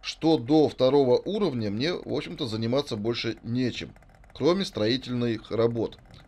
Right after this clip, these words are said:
А строительством я заниматься не хочу. Э, что же я для себя решил? А решил я для себя поехать вот на эту вот точку, которая мне кажется работа грузчика,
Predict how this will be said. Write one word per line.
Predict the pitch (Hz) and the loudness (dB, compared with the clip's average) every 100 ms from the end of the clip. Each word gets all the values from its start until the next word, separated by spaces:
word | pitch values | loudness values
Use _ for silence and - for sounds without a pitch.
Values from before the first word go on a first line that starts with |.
| - | -6
А | - 147 | 2 2
строительством | - 135 160 202 160 135 110 | 2 2 2 0 -6 -4 -2
я | 113 151 | 0 0
заниматься | 113 101 110 127 107 | 0 -2 -2 -2 -4
не | 104 117 | -6 -4
хочу. | 117 113 - - - - - - - | -2 -4 -8 -16 -20 -20 -20 -14 -4
Э, | 98 98 98 95 98 | 0 2 2 0 -2
что | - 196 214 | -4 -4 -2
же | 170 | 0
я | 160 | 0
для | 151 123 | 0 -4
себя | 107 117 127 | -2 0 0
решил? | 117 107 90 - - - - - - | 0 -2 -4 -8 -20 -20 -20 -8 -2
А | 180 | 0
решил | 156 - 185 | 2 0 0
я | 156 143 | 2 2
для | 123 135 | 0 -4
себя | - 120 139 202 | -4 -2 0 0
поехать | 202 117 139 165 131 113 | 0 0 2 0 -2 -4
вот | 139 135 | -4 -2
на | 127 | -2
эту | 120 120 123 117 | -2 0 -2 -2
вот | 113 113 - | -4 -4 -4
точку, | - 208 208 113 | -2 -2 -2 -6
которая | 110 110 131 120 | -6 -4 0 0
мне | 113 131 123 | 0 -2 -2
кажется | 135 135 107 - 107 | 0 0 0 -6 -2
работа | 110 120 123 113 | 0 0 -2 -4
грузчика, | 107 160 190 - 113 95 78 | -2 -2 -2 -4 -4 -8 -8